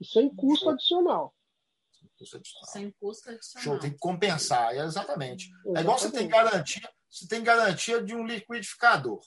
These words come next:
Speaker 2: Aí pifou, você pega o liquid-, liquidificador e leva na
Speaker 3: Uhum.
Speaker 2: loja e pede a garantia. Agora, se você inventar de socar lá o, o, a,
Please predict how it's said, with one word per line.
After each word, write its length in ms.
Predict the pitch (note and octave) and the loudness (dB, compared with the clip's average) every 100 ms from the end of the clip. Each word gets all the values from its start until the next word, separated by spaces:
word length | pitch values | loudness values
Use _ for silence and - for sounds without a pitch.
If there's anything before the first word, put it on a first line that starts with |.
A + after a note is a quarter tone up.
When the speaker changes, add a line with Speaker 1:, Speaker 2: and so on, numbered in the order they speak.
| _ _ _ _ - | _ _ _ _ -2
Speaker 2:
Aí 120 | E3+ | 0
pifou, 500 | F#3 B3 G#3+ - A#3+ G3 | 0 -2 -2 0 2 2
você 320 | - E3+ D3 - | 0 -6 -6 -2
pega 240 | C#3+ C#3+ | 0 0
o 60 | D#3+ | 0
liquid-, 420 | E3+ F#3+ - - D#3 | -2 -6 -14 -14 -10
liquidificador 680 | D3+ E3 E3 - A#3 A3+ | -8 -8 -6 0 2 2
e 60 | C4 | 2
leva 240 | C#4+ C4 | 0 -2
na 140 | A#3 F3+ | 0 2
Speaker 3:
Uhum. 60 | |
Speaker 2:
loja 200 | E3+ G3+ | 2 -2
e 20 | |
pede 240 | C#4+ A3+ A3 | -4 -4 -4
a 20 | |
garantia. 360 | A#3+ B3+ F3 - _ - | -4 -6 -6 -8 _ -6
Agora, 200 | F#3 A#3 | -2 0
se 100 | - | 0
você 120 | - | -4
inventar 680 | C4+ B3+ C4 A3 - D#3 C#3+ | -4 -4 -2 -2 4 4 4
de 340 | C3+ E3 C#3+ C3 | 0 -4 -4 -6
socar 720 | - - F3 D3 - G3 C4+ | -6 -2 -4 -4 -4 0 0
lá 200 | A#3+ A3+ | 0 2
o, 60 | F#3+ D#3+ C#3+ B2+ C#3+ B2+ A#2+ | 0 0 -6 -8 -8 -10 -12
o, 60 | |
a, 40 | A2 | -10